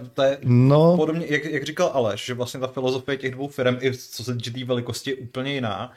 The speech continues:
Speaker 1: tak pořád za mě platí, že když Sony vydává svoji exkluzivitu nějakou, který vychází třeba tři za rok, tak je to událost. Tak je to prostě jako něco, na co se fakt čeká, protože ty její,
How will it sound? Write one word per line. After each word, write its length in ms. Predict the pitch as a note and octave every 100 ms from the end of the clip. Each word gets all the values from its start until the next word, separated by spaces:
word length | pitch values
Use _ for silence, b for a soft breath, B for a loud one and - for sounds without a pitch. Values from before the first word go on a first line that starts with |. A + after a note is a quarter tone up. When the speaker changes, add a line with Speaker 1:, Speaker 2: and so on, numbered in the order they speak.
| B B
Speaker 1:
tak 300 | - A#2+ - - _ _ _ _ _
pořád 520 | D#3+ D#3 B2+ A#2+ B2 B2
za 120 | C3+
mě 200 | C3 B2+
platí, 680 | C3+ B2 B2 A#2 G#2 G#2 A2
že 140 | A2+ A#2+
když 540 | A2+ B2+ B2 - -
Sony 640 | - - B2+ B2 C3 C#3 C#3
vydává 840 | A#2 B2 A#2+ A#2+ A#2+ A#2+ A#2 A#2+ B2
svoji 640 | - B2+ B2+ B2+ B2 A#2+
exkluzivitu 640 | A#2+ - - A#2 A2+ A2 B2
nějakou, 420 | A#2 G#2+ - A#2+
který 200 | B2+ A2+
vychází 280 | G#2+ G#2+ A2+
třeba 180 | - A2+
tři 180 | - A#2+
za 140 | A#2
rok, 300 | F#2+ A2 A#2+ b b b
tak 120 | B2
je 80 | B2+
to 100 | D3+
událost. 840 | C#3 A#2+ B2 A#2 - - - - _ _
Tak 160 | A#2 C3
je 60 |
to 80 | C3
prostě 340 | B2+ A#2+ -
jako 160 | C3 C#3
něco, 300 | C3+ B2 C3+
na 80 | B2
co 100 | C3
se 140 | C3+
fakt 160 | C3 A#2+
čeká, 300 | - A#2+ B2
protože 160 | B2
ty 140 | B2 C3
její, 240 | B2+ B2+